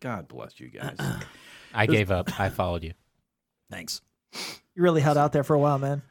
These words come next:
Speaker 1: No,
Speaker 3: Uh,
Speaker 1: I have one follower according to this.
Speaker 3: <laughs> Um, by the
Speaker 1: Just
Speaker 3: way,
Speaker 1: Scott. <laughs>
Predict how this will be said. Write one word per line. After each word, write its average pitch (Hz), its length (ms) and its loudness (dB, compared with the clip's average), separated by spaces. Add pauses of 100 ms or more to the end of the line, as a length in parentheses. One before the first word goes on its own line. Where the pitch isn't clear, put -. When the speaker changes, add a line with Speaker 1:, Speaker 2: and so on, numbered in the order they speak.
Speaker 1:
No, 135 60 2
Speaker 3:
Uh, 113 480 4
Speaker 1:
I 196 100 6
have 220 140 2
one 147 180 4
follower 131 320 0
according 76 320 -6
to 64 80 -16
this. - 220 -16 (360)
Speaker 3:
<laughs> 143 60 0 (560)
Um, 104 520 -2
by 139 180 0
the 151 100 0
Speaker 1:
Just 101 220 0
Speaker 3:
way, 87 60 -8
Speaker 1:
Scott. 123 280 0 (120)
<laughs> - 120 -12